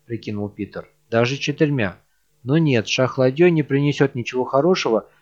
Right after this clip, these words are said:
король просто отступит, и, продолжая шаховать, белые просто отгонят его в безопасное место. Слоном тоже нет, ведь Баниш выигрывает две фигуры и не пожалеет качества, обменяв слона на свою ладью.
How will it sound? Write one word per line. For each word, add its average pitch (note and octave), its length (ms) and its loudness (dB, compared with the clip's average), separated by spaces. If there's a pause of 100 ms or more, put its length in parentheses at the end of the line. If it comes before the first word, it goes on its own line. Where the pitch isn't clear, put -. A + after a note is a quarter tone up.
король C#3+ 260 2
просто C#3 380 2
отступит, D#3 560 2 (200)
и, D3+ 120 0
продолжая C3+ 560 4
шаховать, D#3+ 580 2 (300)
белые D#3 260 4
просто C#3+ 360 2
отгонят B2+ 420 0
его A#2+ 160 -4
в A#2 40 -6
безопасное A#2 640 -2
место. A2 380 -12 (400)
Слоном E3 680 2 (500)
тоже C3+ 340 4
нет, G#2 300 -2 (460)
ведь A2+ 180 -6
Баниш E3 400 2
выигрывает C3+ 460 4
две B2+ 180 0
фигуры D3 540 2 (240)
и B2+ 80 -12
не C3+ 100 -4
пожалеет D3 540 2
качества, C#3+ 560 0
обменяв B2+ 420 -4
слона C3+ 320 0
на C#3 80 -4
свою A#2+ 300 0
ладью. G2+ 340 -4